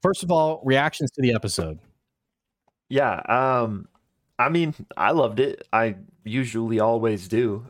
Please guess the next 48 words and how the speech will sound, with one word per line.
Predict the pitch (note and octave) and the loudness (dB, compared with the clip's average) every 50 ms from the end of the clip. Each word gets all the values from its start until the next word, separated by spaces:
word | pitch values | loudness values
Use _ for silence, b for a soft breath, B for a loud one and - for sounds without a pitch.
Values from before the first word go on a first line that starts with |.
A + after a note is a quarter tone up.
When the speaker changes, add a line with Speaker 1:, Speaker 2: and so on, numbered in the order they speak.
| - _ - | -20 _ -6
Speaker 2:
Um, | A2 G#2+ G2+ G2 F#2+ F#2+ F#2 F2+ F2+ - _ _ _ _ _ _ _ _ _ - | -2 0 0 0 -2 -4 -6 -10 -14 -20 _ _ _ _ _ _ _ _ _ -4
but | A#2+ D3+ D3 - | -2 0 2 4
Speaker 1:
Let's | D3 C#3+ | 4 4
Speaker 2:
I | D3 | 4
Speaker 1:
be | B3+ F#3+ | 4 4
honest, | A2 A#2 A#2+ G#2 E2 D#2+ - | 4 2 0 -2 -4 -4 -2
we're | G#2+ C3+ | 0 2
just, | F3+ A3+ A#3 - - - - - | 2 0 0 -2 -6 -12 -8 -6
we're | B2 D#3+ | -2 0
just | A#3 G3+ - G#2 | 0 0 2 2
dirty | A2 G#2+ G#2+ G#2 | 4 4 4 2
fanboys. | F2+ - F2+ F#2 A2+ G#2+ D2+ D2+ B1 - - - - - | 0 -2 -2 0 0 0 0 -2 -8 -14 -14 -10 -4 -2
Speaker 2:
I | A2 B2 | 0 0
am. | C3 A#2 G#2 F#2+ F2+ A2 - _ _ - | 2 0 -2 -2 -6 -12 -16 _ _ 0
I | A#2 C3 D3 | 0 2 4
am. | C#3 A2 | 4 4
Speaker 1:
You | A2 | 4
know, | A#2+ B2 | 4 4
Speaker 2:
I | C3 C3+ | 4 4
Speaker 1:
I | B2+ | 4
mean, | A#2 A#2 A#2 | 2 0 0
it's | B2 B2 - - | -2 -2 0 2
like, | C#3 B2+ B2 A#2+ A2+ - - - _ _ _ _ _ | 4 4 4 4 2 -2 -8 -16 _ _ _ _ _
yeah. | - A2+ G2 - C#2+ - G#2 - _ _ _ _ _ _ _ | 0 0 0 0 -4 -8 -12 -16 _ _ _ _ _ _ _
Speaker 2:
I, | - A#2 C3 | 0 0 2
Speaker 1:
I | A#2+ C3 | 4 4
loved | F3+ G3+ F#3 E3 | 4 4 4 2
it | D3+ A#2 | -4 -4
too. | - E3+ C#3+ F#2 D#2+ D#2+ b b b b b b b b b - | 0 0 0 0 -2 -6 b b b b b b b b b -2
Speaker 2:
It's, | A#2+ C3 C3+ - - - - _ _ _ _ _ _ _ _ _ _ _ _ - | 0 0 0 -2 -8 -14 -16 _ _ _ _ _ _ _ _ _ _ _ _ -2
and | C3 C3 C3 | 0 0 0
I, | B2+ - - | 0 0 -2
I, | - D#2+ - | -2 -4 0
honestly, | - E3 F3+ G#3+ A3+ - - E3 D#3 C#3 C3+ B2+ | 0 0 0 0 -2 -6 -4 -4 -2 0 0 0
I | A#2 C#3 | 0 2
know | D#3+ F3+ | 0 -2
some | F3 - D#3+ D3 C#3 | -2 -2 -2 -4 -4
people, | - C3+ C3 B2+ - A#2 A2 G#2+ - | -6 -10 -12 -8 -6 -6 -4 -4 -4
and | - A#2 A#2+ A#2+ A2 - - | -2 -2 -4 -4 -4 -2 0
I | C#3 D3 | 0 0
didn't | C#3+ D3 C#3+ | 0 0 0
even | C3 A2+ A2 G2+ | 0 -2 -2 -4
see | - - B2 A#2 G#2+ G2 F2+ | -4 -4 -2 -2 -2 0 -2
any | G#2+ G#2+ G#2 | -2 0 0
negativity, | G#2 G2+ G2 G2+ - - G2+ F#2 F#2+ F2+ E2+ G2+ | -2 -2 -2 -4 -6 -6 -6 -6 -6 -8 -10 -8
so | - - G2 | -6 -4 -2
I'm | G2 G2+ | -2 -2
not | G2+ G2 F#2 F2 - | -2 -4 -6 -6 -8